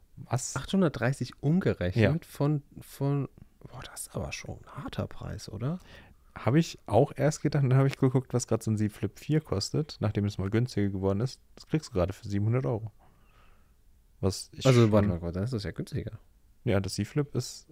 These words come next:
Speaker 1: umgerechnet günstiger, ja.
Speaker 2: Ist Samsung eigentlich auf dem chinesischen Markt?
Speaker 1: Äh, immer nur mit so Spezialeditionen. Äh, ich weiß gar nicht, wie die heißt. Ich glaub, die V-Reihe.
Speaker 2: Okay.
Speaker 1: Ansonsten sind die da, glaub ich, gar nicht mehr so vertreten.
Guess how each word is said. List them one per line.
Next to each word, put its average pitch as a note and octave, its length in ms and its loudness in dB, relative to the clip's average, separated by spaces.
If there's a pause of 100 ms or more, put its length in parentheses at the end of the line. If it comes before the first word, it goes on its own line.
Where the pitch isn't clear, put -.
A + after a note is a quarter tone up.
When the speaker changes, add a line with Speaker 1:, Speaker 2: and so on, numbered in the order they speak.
(100)
Speaker 1:
umgerechnet A2+ 640 0
günstiger, - 400 -4 (100)
ja. A2+ 100 -8 (180)
Speaker 2:
Ist C3+ 100 -4
Samsung F#3 300 2
eigentlich A2+ 200 0
auf G2+ 80 -2
dem G#2+ 80 -2
chinesischen G#2+ 520 -4
Markt? D#3 260 -8 (540)
Speaker 1:
Äh, F#2+ 320 4
immer A2 160 4
nur D3+ 120 6
mit A#2+ 160 2
so G#2 100 0
Spezialeditionen. F#2+ 1600 -2 (240)
Äh, F#2+ 360 0 (180)
ich - 140 -20
weiß - 180 -6
gar F#2+ 120 -4
nicht, G#2 160 -4
wie F#2+ 60 -10
die G2 120 -4
heißt. G#2 160 -6
Ich - 40 -20
glaub, - 140 -8
die G#2+ 100 -16
V-Reihe. C3+ 800 -2 (400)
Speaker 2:
Okay. A2 380 -2 (200)
Speaker 1:
Ansonsten G#2 480 -2
sind A#2+ 220 -2
die G#2+ 80 -2
da, G2+ 180 0
glaub G2+ 320 0
ich, G#2 120 -8
gar G#2 180 -2
nicht G#2 160 -4
mehr G#2 120 0
so G2+ 120 -8
vertreten. - 600 -8